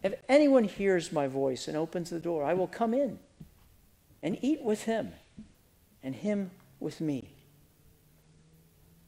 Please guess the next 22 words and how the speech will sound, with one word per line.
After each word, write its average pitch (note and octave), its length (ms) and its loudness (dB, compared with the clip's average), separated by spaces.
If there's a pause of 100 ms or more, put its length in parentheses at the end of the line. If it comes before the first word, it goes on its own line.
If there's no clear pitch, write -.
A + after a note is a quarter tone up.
(340)
See, C#4+ 220 6
it's B3+ 140 2
in A3 60 -2
the G#3 100 4
loss A3 380 8
of G3 220 0
everything F3 720 0 (1300)
that G#3 120 2
we G#3+ 100 0
gain G3+ 520 6 (220)
the G#3+ 80 4
greatest B3+ 460 6
thing. G#2 220 -8 (1800)
So - 160 8
give B3+ 240 8
up A#3+ 160 4
on G3 160 4
religion. C3+ 480 0 (1400)
Give F#3 180 10
up G#3+ 180 6
on G3 120 2
accomplishments. - 960 -4